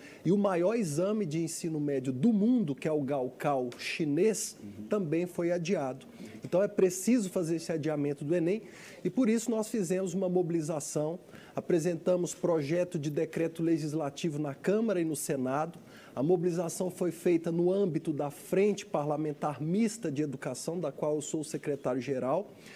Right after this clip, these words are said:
Speaker 1: e nós conseguimos reunir mais de duzentas e cinquenta e sete assinaturas de deputados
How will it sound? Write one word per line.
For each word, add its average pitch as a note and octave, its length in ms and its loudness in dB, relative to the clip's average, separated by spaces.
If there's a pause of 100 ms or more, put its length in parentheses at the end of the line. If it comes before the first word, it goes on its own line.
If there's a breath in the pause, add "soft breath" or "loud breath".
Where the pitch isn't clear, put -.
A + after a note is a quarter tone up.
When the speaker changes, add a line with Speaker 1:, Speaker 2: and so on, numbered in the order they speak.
(220 loud breath)
Speaker 1:
e F#3 60 2
nós A#3+ 280 0
conseguimos G#3 560 -2
reunir F3+ 560 2 (340 loud breath)
mais G3+ 380 2
de F#3+ 80 -2
duzentas F#3 760 2
e G3 80 0
cinquenta G3 560 -2
e D3+ 60 2
sete F3 380 -4
assinaturas F#3 840 0
de D#3 100 -4
deputados D#3+ 840 -2